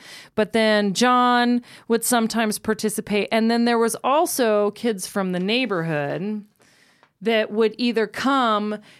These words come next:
and watch. Like, there's a lot of kids that they say kids from the neighborhood. There's kids that aren't named necessarily because some would just come and watch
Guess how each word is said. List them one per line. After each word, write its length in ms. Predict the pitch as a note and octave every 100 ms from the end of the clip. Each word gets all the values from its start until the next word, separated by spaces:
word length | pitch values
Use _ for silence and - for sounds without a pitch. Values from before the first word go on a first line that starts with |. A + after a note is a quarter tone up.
| _ A3
and 460 | G#3 F#3+ F3+ E3+
watch. 800 | G3 D#4+ G#3 F3 A3 - - - _ _ _ _ -
Like, 280 | G#3 G3+ G3
there's 260 | A3 G#3 G3
a 60 |
lot 300 | G3 A#3 D#4+
of 140 | C4+ -
kids 300 | B3 F#3+ -
that 160 | G#3+
they 100 | A3
say 300 | G#3 E4 F4
kids 400 | A#3+ - C4+ A3
from 180 | C4 A3
the 80 | G3+
neighborhood. 400 | A3+ A#3 F#3 E3
There's 180 | A3 -
kids 300 | D#4+ C4+ A3+
that 100 | G#3
aren't 220 | F3 -
named 440 | F3+ G3 E3 D#3+
necessarily 640 | D#3 D3 E3+ F#3+ E3+ E3
because 360 | D#3+ F3 F#3 F3
some 180 | C4 D4
would 140 | C#4+
just 160 | G3+ -
come 200 | G3 F3
and 140 | D3+
watch 540 | D3+ F3 D#3 - -